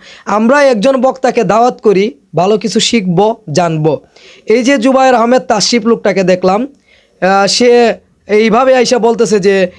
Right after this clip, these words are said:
এই বন্ডটাকে সিরাজগঞ্জের, গঞ্জের মাটিতে ঢুকতে দিবেন না। সিরাজগঞ্জে, সিরাজগঞ্জটা কি জুবায়ের আহমেদের তাসিফের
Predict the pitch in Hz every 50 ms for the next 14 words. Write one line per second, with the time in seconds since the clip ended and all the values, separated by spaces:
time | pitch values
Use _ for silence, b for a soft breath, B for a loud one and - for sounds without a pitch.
0 | B B 208 220 190 165 214 240 254 262 269 277 277 277 294 277 247 185 180 185
1 | 190 - 233 220 254 254 214 214 254 247 240 247 240 214 202 196 220 233 240 240
2 | 226 208 208 214 214 233 175 180 220 247 269 - B B B B B 151 196 226
3 | - - 254 233 208 196 185 180 165 151 131 127 b b b b - - 208 208
4 | 226 226 185 185 226 226 220 220 214 202 220 214 180 180 - - 214 208 220 226
5 | 190 190 233 226 226 226 - - - 208 190 202 240 247 233 B B B B 156
6 | 160 196 214 220 220 208 190 190 190 208 220 247 240 - 226 190 170 - - 233
7 | 214 233 240 240